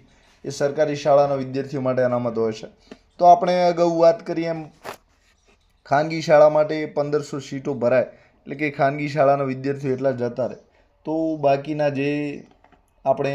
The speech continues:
નીચે હવે એનાથી મેરિટ આવશે, તો આમાંથી હજુ પણ ઘણા બધા ખાનગી શાળાના વિદ્યાર્થીઓ હશે. તો કેટલા હશે એની આપણે વાત કરીએ છીએ. તો સરકારી શાળાના વિદ્યાર્થીઓ માટે રક્ષા શક્તિનું મેરિટ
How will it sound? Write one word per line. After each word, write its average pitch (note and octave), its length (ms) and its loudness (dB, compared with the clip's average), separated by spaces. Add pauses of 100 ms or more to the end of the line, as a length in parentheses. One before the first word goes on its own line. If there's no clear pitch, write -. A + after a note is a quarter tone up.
(120)
નીચે C3+ 360 -8
હવે C3+ 180 2
એનાથી C3+ 320 -2
મેરિટ C3 340 -2
આવશે, C3 360 0 (440)
તો - 80 -4
આમાંથી D3 420 2
હજુ C#3 220 -4
પણ D3 200 -2
ઘણા B2+ 200 0
બધા C3+ 200 -2
ખાનગી C3 420 -6
શાળાના C3 360 0
વિદ્યાર્થીઓ B2 520 -4
હશે. G#2+ 240 -6 (380)
તો - 140 -18
કેટલા E3 360 4
હશે D#3+ 160 -4
એની D3+ 180 -4
આપણે D3 220 -2
વાત D3 240 -2
કરીએ C3 320 -6
છીએ. C#3 160 -18 (360)
તો F3+ 60 -2 (160)
સરકારી F3+ 560 2
શાળાના E3 580 6
વિદ્યાર્થીઓ D3+ 580 -6
માટે D3+ 260 0
રક્ષા C3 440 0
શક્તિનું D3 540 -10
મેરિટ C#3+ 400 -4